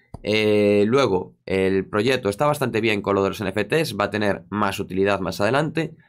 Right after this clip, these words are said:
La colección de N F Ts son, eh, diez N F Ts, uno por día, o sea que es bastante exclusivo, no es una locura, y dan un buen api, ¿vale? Aún así, lo que os digo siempre, yo no suelo comprar los N F Ts,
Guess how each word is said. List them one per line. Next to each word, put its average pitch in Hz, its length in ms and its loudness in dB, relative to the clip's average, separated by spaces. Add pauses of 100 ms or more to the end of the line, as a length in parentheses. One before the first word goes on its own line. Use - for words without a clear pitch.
La 98 200 -4
colección 107 380 0
de 170 60 0
N 156 80 0
F 123 160 0
Ts 113 400 0
son, 98 580 -4 (140)
eh, 92 580 0
diez 120 180 -2
N 113 120 -2
F 107 120 -2
Ts, 139 380 -4 (100)
uno 123 400 2
por 98 280 0
día, 160 320 2 (160)
o - 20 -20
sea 101 160 -2
que 104 80 -4
es 98 100 -2
bastante 98 440 -2
exclusivo, 123 500 -2
no 101 240 2
es 95 140 -4
una 92 160 -2
locura, 143 420 -2 (380)
y 117 140 -2
dan 143 400 -2
un 131 260 0
buen 101 180 -2
api, 85 380 -6
¿vale? 117 340 -2 (760)
Aún 104 160 -2
así, 139 240 0
lo 139 100 2
que 101 80 0
os 98 60 -2
digo 101 160 0
siempre, 139 500 -2 (440)
yo 113 280 2
no 113 120 2
suelo 104 540 2
comprar 92 320 -4
los 92 140 -4
N 95 100 -2
F 98 140 -2
Ts, 165 260 -2